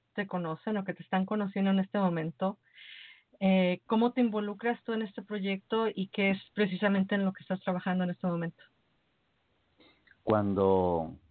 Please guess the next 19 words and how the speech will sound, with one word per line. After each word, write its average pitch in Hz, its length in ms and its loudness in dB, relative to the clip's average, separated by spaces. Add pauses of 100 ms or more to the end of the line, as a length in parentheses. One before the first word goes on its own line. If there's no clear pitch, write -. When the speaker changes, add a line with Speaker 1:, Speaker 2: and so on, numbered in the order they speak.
Speaker 2:
cuando 95 300 0
Nes, 101 320 -2
este, 113 340 -6
me 101 120 0
invita 104 680 0 (120)
o 90 300 -2
me 82 340 -4
externa 113 560 0
esta 110 500 -4
necesidad 92 640 -4
creativa 107 520 -2
de 98 160 -4
crear 90 300 -2
este 98 260 -8
congreso 90 500 -6
de 95 120 -2
magia 90 280 -4
y 98 40 -2
brujería, 101 540 -4